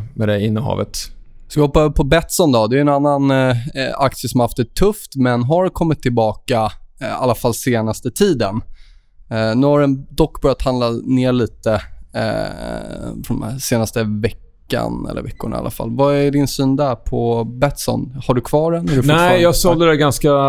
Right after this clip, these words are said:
Speaker 1: snabbt. Jag var inne där en sväng. Jag vill helst inte äga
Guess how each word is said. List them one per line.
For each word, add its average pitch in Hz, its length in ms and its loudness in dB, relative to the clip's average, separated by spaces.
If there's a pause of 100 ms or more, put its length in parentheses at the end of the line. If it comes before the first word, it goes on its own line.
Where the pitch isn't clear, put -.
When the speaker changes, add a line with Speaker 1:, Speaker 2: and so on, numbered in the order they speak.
(180)
Speaker 1:
snabbt. 170 500 0
Jag 139 160 4
var 139 80 4
inne 135 240 2
där 120 180 4
en 113 120 0
sväng. 160 460 2
Jag 127 180 2
vill 131 120 2
helst 123 280 0
inte 120 220 0
äga 117 420 0